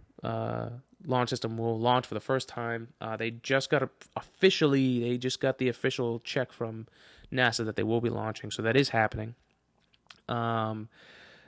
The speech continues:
there are hotels in that area. They're gone. If you want to get down there, good luck. Like, I, I don't think there's anything left. People are, everyone who's into space is finally going to this, 'cause this is, this launch is huge. Um,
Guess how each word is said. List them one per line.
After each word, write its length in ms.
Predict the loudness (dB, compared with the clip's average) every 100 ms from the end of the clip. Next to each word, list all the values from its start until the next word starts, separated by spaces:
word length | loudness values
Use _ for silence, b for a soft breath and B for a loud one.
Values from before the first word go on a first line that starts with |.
| -4
there 600 | 6 6 8 4 2 0
are 300 | 0 2 2
hotels 640 | 0 -4 0 4 4 4 2
in 100 | 0
that 120 | 2
area. 480 | 2 2 2 0 -4 B B B -6
They're 160 | -2 -2
gone. 480 | 2 2 4 0 -6
If 140 | -6
you 100 | -6 -8 _
want 260 | 0 2 2
to 60 | 0
get 100 | 4
down 280 | 4 6
there, 360 | 4 2 2 -2 -2
good 200 | 4 4
luck. 360 | 4 0 -2 -10 -4
Like, 200 | -2 0
I, 140 | 2
I 80 | 4
don't 140 | 4 4
think 120 | -2
there's 120 | 0
anything 320 | 0 -2 -2
left. 300 | -2 -2 -6 -18 _
People 360 | -4 0 2 2
are, 400 | 2 0 -2 -6 b b b b b b _
everyone 460 | 4 4 2 0 -2
who's 160 | -4
into 140 | -2 -2
space 300 | 0 0 -2
is 80 |
finally 300 | 0 0 0
going 180 | -2 -4
to 100 | -4
this, 160 | -4 -2
'cause 160 | 0
this 180 | 2 4
is, 360 | 2 0 -4 -8 _ _ _ _
this 360 | 2 4 2 2
launch 380 | 2 2 2 0
is 400 | 0 -2 -6 -8
huge. 540 | -6 -6 -6 -12 -16 -10
Um, 520 | -8 -6 -8 -8 -12